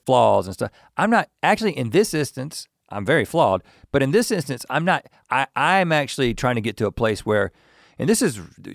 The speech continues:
to, uh, to unpack a whole different layer, like the whole issue of being a personal advocate and be, and having some pride, coming from an evangelical Christian background,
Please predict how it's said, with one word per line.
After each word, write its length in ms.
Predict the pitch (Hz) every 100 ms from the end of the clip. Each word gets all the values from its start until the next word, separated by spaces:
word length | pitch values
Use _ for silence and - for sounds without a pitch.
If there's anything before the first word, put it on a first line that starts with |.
| - -
to, 260 | 101 - -
uh, 120 | 120 -
to 200 | 127 139
unpack 360 | 131 143 131
a 80 | 107
whole 160 | 127 117
different 340 | 113 107 98
layer, 340 | 131 180 110 - _ _ -
like 180 | 139 147
the 80 | 147
whole 180 | 233 -
issue 400 | 196 - 175 135
of 140 | 101
being 200 | 131 131
a 60 | 110
personal 580 | - 135 147 - 147 135
advocate 640 | 110 113 107 - 113 117 _ _
and 220 | 98 104 95
be, 200 | 123 123
and 100 | 107
having 320 | 110 123 127
some 200 | - 101
pride, 560 | - 117 117 131 151 147 _ _ _ _ _ -
coming 260 | 156 170 165
from 240 | 156 127
an 80 | 117
evangelical 600 | 127 127 113 120 117 107
Christian 420 | - 117 - 95
background, 720 | 107 117 - 101 95 87 85